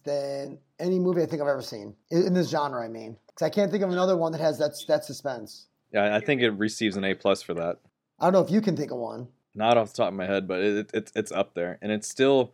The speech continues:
Speaker 2: on many, like, lists and catalogs. It's, this is still listed as the scary, aside from, like, maybe The Exorcist in some lists.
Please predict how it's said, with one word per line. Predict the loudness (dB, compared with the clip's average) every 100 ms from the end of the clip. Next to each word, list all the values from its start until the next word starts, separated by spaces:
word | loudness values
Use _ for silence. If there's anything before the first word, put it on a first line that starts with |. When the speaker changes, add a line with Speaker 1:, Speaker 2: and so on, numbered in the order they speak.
| _
Speaker 2:
on | -2 0
many, | 0 0 0 0
like, | 2 2 2 -2
lists | -2 -2 -2 -12 -14 -10
and | -8 -4
catalogs. | 0 2 4 2 -2
It's, | -8 -8 -14 -8
this | -6 -6
is | -4
still | 0 2
listed | 2 0 -6 -4
as | -2 -2 -4 -12
the | -8
scary, | -6 -4 0 2 0 -2
aside | -6 -2 -2
from, | -2 -8
like, | -6
maybe | -6 -4
The | -4
Exorcist | -4 -6 -10 -10 -10
in |
some | -12 -12 -10
lists. | -12 -14 -18 -20